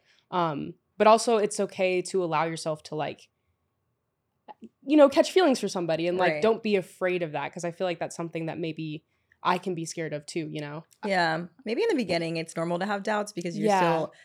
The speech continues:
Speaker 2: building trust, like, learning how this person works, like,
Speaker 1: Right.
Speaker 2: just figuring each other out in general. But I feel like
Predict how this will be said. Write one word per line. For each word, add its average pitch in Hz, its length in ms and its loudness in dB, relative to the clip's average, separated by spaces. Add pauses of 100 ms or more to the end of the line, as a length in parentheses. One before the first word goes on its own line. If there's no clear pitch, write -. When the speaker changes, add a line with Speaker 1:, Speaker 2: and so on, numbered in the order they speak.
(120)
Speaker 2:
building 160 300 0
trust, 220 500 4
like, 156 180 -4
learning 156 260 -6
how 190 80 -10
this - 160 -14
person - 460 -14
works, 202 520 -2
like, 156 260 -6
Speaker 1:
Right. 170 420 -2
Speaker 2:
just 220 220 -4
figuring 220 340 2
each 175 140 -4
other 156 180 -2
out 156 180 -2
in 170 80 -6
general. 208 540 0 (300)
But 196 100 2
I 190 60 2
feel 220 200 0
like 190 260 2